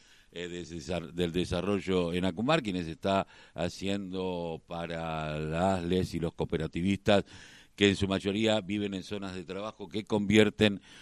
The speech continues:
así en difusores de la importancia de las especies autóctonas y contribuyen a la restauración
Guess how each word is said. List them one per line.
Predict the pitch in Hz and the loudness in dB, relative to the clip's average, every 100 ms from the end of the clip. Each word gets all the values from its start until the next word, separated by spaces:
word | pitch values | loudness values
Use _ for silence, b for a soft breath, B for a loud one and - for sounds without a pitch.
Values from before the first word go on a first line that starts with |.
| B B | B B
así | 95 104 - 117 117 | 4 4 4 2 2
en | - 104 107 95 | 2 2 2 -2
difusores | 90 120 - 101 117 117 113 | 0 2 2 0 4 4 4
de | 101 | 4
la | 107 | 2
importancia | 117 98 90 104 98 98 | 2 0 0 -2 0 2
de | 92 95 | 2 2
las | 98 | 0
especies | 95 - 98 101 82 | -2 -2 -4 -2 -2
autóctonas | 156 151 104 - 101 98 85 | 0 0 -4 -4 -2 -2 -4
y | |
contribuyen | - 80 73 90 85 90 | -6 -6 -6 -6 -4 -4
a | |
la | 87 | -4
restauración | 82 78 90 85 82 - 101 | -4 -6 -4 -4 -4 -4 -4